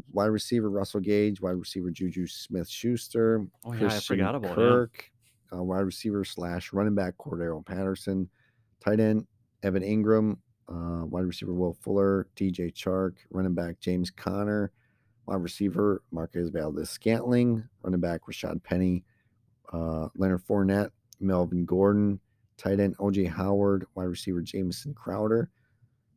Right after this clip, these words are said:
Speaker 1: running back Cha-, Chase Edmonds, quarterback Marcus Mariota, tight end Zach Ertz, running back Raheem Mostert, and quarterback Andy Dalton.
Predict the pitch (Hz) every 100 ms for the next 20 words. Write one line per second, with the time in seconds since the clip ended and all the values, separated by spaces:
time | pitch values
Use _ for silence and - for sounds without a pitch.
0 | - 90 92 87 85 - _ - - 85
1 | 85 - _ _ _ - 101 95 - 92
2 | 92 101 104 104 - - _ - - 185
3 | 95 104 101 92 - 95 95 95 95 98
4 | - 98 101 101 101 98 - 85 85 -
5 | 95 107 - - _ _ _ _ _ _
6 | _ _ _ _ 101 107 104 101 101 -
7 | - - - 92 92 90 - 110 110 98
8 | 104 110 - - - - 98 98 98 92
9 | 98 95 92 87 - 95 95 98 - 90
10 | 113 - 78